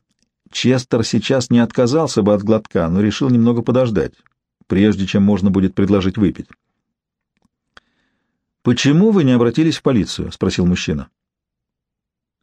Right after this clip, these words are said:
«Я боялся», — ответил Честер быстро.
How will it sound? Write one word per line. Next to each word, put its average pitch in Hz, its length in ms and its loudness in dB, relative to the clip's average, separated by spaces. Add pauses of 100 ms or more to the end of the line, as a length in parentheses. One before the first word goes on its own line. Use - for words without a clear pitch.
(300)
«Я 87 200 -2
боялся», — 113 560 0
ответил 104 340 0
Честер 101 320 -2
быстро. 90 400 -2